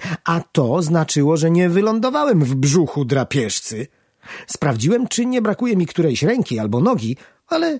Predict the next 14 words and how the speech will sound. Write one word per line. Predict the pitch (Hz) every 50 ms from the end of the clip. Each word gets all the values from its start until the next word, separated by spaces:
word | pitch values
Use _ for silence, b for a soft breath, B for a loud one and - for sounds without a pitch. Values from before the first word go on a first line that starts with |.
| -
wszystko | _ - - 220 - - 220 175
miałem | 160 156 143 139 135 131
na | 127 127 123 113
swoim | - - 127 110 101 101 104 95
miejscu. | 92 87 82 - - - 127 135 b b b b b b b b b _ _
Rozejrzałem | - 113 107 95 104 101 85 98 90 90 87 82
się. | - - 147 170 160 - _ _ _ _ _ _ _ _ -
Włócznie | 92 95 135 196 214 - - - 131 147 165 160
leżały | 131 131 127 104 123 147 151 135 123
na | 117 117 117 113
ziemi | 95 127 151 139 131 127
połamane. | - _ - 170 151 123 117 107 104 104 95 90 85 85 85 - - - _ _ _ _ _ _ _ _
Lew | 127 180 226 -
skoczył, | - - - 156 110 - - - 82 113